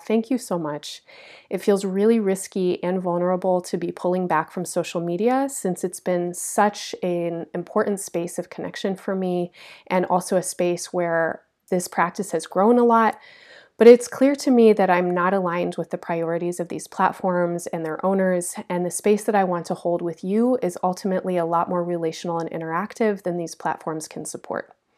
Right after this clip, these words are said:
So thank you so much for listening. Thank you for signing up. Thank you for sharing with your friends and networks, and thank you so much for your support.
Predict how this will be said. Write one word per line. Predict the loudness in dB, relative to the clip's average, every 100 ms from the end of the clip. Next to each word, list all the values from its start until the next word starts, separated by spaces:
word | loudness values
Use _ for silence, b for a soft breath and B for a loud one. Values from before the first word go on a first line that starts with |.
| B B B B B B
So | -10 0 0 0
thank | 2 2 4
you | 6 6 4
so | 0 2
much | 0 0
for | -2
listening. | 0 0 2 2 2 0 -4 -8 _
Thank | -2 0
you | 0
for | -2 -4
signing | -6 -4 -2 0 2
up. | 2 0 -6 B B B _
Thank | 4 6
you | 4
for | 2
sharing | 2 4 4
with | 2 -2
your | -4
friends | -4 -4 -2
and | 0
networks, | 2 4 2 2 -4
and | -4 -2
thank | -4 -4
you | -8
so | -6 -2 -2
much | -2 -6
for | -6
your | -6
support. | -8 -10 -6 -6 -6